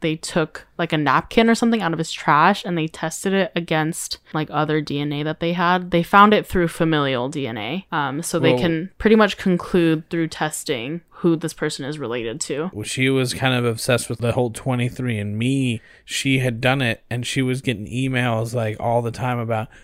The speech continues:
Speaker 2: "Oh, we found your fourth cousin," and
Speaker 1: Yeah.
Speaker 2: blah, blah, blah. "Oh, we found this person." 'Cause it ta-, it's hard to track that stuff. So their idea was to take some D N A,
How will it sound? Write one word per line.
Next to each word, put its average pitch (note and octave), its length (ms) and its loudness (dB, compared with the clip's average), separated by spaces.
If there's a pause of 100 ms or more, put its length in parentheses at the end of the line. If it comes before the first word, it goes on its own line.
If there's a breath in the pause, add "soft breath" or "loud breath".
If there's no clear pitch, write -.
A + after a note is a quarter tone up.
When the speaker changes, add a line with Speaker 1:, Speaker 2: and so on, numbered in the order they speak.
(280 soft breath)
Speaker 2:
"Oh, A3+ 260 4
we D3 220 4
found D3+ 440 0
your E3+ 220 0
fourth C#3 580 0
cousin," F#3+ 600 0
and B2+ 120 -2
Speaker 1:
Yeah. - 100 0
Speaker 2:
blah, D#3 180 2
blah, F3 100 0
blah. C#3+ 180 0
"Oh, G3 180 4
we A#3+ 160 2
found E3+ 380 0
this G#3 240 -2
person." A2+ 680 -2 (360 soft breath)
'Cause F#3 160 0
it E3+ 120 0
ta-, G#3+ 100 4
it's E3+ 240 4
hard F#3+ 360 2
to E3 100 2
track G2+ 340 0
that F#2+ 180 -2
stuff. - 460 -4
So C3 500 0
their D3+ 300 2
idea D#3+ 320 2
was C3 220 -2
to C3 100 -4
take C#3 340 -2
some B2 260 -4
D C#3 240 0
N C3 160 -2
A, C#3+ 440 0